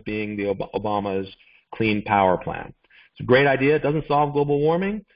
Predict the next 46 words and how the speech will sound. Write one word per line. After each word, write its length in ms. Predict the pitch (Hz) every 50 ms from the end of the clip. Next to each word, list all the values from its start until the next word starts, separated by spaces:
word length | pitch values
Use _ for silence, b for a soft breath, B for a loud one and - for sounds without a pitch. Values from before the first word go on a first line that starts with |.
| _ _ _ -
but 100 | 120 117
it's 160 | 117 117 -
a 40 | 117
mi-, 220 | 110 117 120 120 -
you 100 | - 117
know, 140 | 113 110 107
but 220 | 107 110 104 -
one 180 | 110 123 135 143
of 100 | - 127
the 80 | 127
problems 540 | 120 - - 117 113 113 110 113 110 107 98
is 120 | 104 101 92
that 100 | 98 95
we 100 | - 95
can't 300 | 98 - - 110 104 90
figure 200 | - 107 101 104
out 100 | 98 98
a 40 | 95
way 140 | 92 98 95
to 80 | 90 90
get 160 | - 85 -
Congress 460 | - - 110 113 123 120 139 160 170 - - - _ b b b b b b b _
to 220 | - 120 120 113 107
pass 280 | - - 113 110 110 - -
legislation, 560 | 110 104 107 104 - 131 131 135 - - 147 -
so 80 | 107
maybe 160 | 107 110 107
we 120 | 104 107 101
can 100 | - 101
do 100 | 101 95
it 80 | 92
in 60 | 92 90
the 100 | 85 -
states, 280 | - - - - - _ - - - -
right? 300 | 101 101 - - - _ _ B B B B B B B B B -
Um, 360 | 104 107 107 107 104 107 - -
in 120 | - 110 113
the 100 | 113 113
other, 140 | 110 110
in 180 | 101 - 110 107
the 60 | 110
case 180 | - 120 117 104 -
of 60 | 98
ending 260 | 104 104 104 101 101
mortal 260 | 104 98 98 95 98 101
racism, 580 | 117 127 127 - - 123 120 127 123 123 120